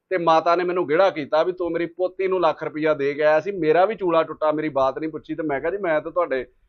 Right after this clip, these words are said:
ਬੇਟੇ ਨੂੰ ਪੁੱਛਿਆ ਸੀ, ਉਹਨੇ ਹੀ ਮਨਾ ਕਰ ਦਿੱਤੀ, ਫਿਰ ਬਦੋ ਬਦੀ ਤੁਸੀਂ ਕਿਸੇ ਨੂੰ ਫੜਾਓ ਤੇ ਅਗਲਾ ਕਿਸੇ ਵੇਲੇ ਕਹਿ ਦਿੰਦਾ ਵੀ ਤੇਰੇ ਕੋਲ ਬਹੁਤ ਜ਼ਿਆਦੇ ਆ ਯਾਰ, ਤੂੰ ਕਿਉਂ ਦੇਣ ਡਿਆ ਮੈਨੂੰ?"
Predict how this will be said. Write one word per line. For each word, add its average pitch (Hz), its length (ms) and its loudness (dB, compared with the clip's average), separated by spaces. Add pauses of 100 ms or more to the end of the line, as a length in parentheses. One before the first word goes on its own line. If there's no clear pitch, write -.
(140)
ਬੇਟੇ 175 280 2
ਨੂੰ 190 100 2
ਪੁੱਛਿਆ 214 380 6
ਸੀ, 208 100 0
ਉਹਨੇ 233 200 2
ਹੀ 269 60 4
ਮਨਾ 233 220 6
ਕਰ 214 200 6
ਦਿੱਤੀ, 196 240 -2
ਫਿਰ 214 140 0
ਬਦੋ 202 300 8
ਬਦੀ 254 180 6
ਤੁਸੀਂ 226 240 -4
ਕਿਸੇ 208 200 0
ਨੂੰ 220 140 -6
ਫੜਾਓ 208 480 6 (220)
ਤੇ 190 160 0
ਅਗਲਾ 202 200 6
ਕਿਸੇ 190 180 0
ਵੇਲੇ 196 140 2
ਕਹਿ 180 200 2
ਦਿੰਦਾ 202 240 4
ਵੀ 214 80 0
ਤੇਰੇ 202 160 -2
ਕੋਲ 196 140 0
ਬਹੁਤ 180 180 4
ਜ਼ਿਆਦੇ 220 300 6
ਆ 240 60 6
ਯਾਰ, 202 260 4
ਤੂੰ 185 260 -2
ਕਿਉਂ 208 120 0
ਦੇਣ 202 240 4
ਡਿਆ 226 160 6
ਮੈਨੂੰ?" 185 400 0